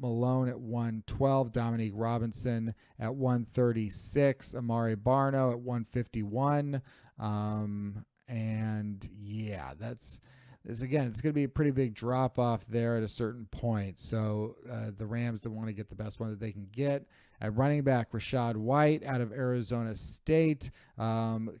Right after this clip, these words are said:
could be a very good dual threat player at the next level. Maybe one of the only potential three down backs that could fall to, you know, day three. Zamir White out of Georgia. Uh,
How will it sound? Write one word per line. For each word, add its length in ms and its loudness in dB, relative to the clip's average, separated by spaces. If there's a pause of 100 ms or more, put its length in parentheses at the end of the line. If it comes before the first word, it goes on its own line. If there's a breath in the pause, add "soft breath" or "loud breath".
could 220 -2
be 340 2
a 160 -4
very 360 2
good 420 0
dual 280 6
threat 320 2
player 320 6
at 100 2
the 60 -2
next 240 0
level. 180 2
Maybe 220 4
one 160 2
of 80 0
the 120 2
only 420 0 (240 soft breath)
potential 400 0
three 420 0
down 520 -2
backs 480 -6
that 100 -10
could 160 -8
fall 320 -2
to, 320 -4
you 100 -4
know, 140 -4
day 260 -4
three. 560 0 (260 loud breath)
Zamir 460 4
White 540 2
out 160 -4
of 180 -6
Georgia. 920 0 (360 soft breath)
Uh, 680 -4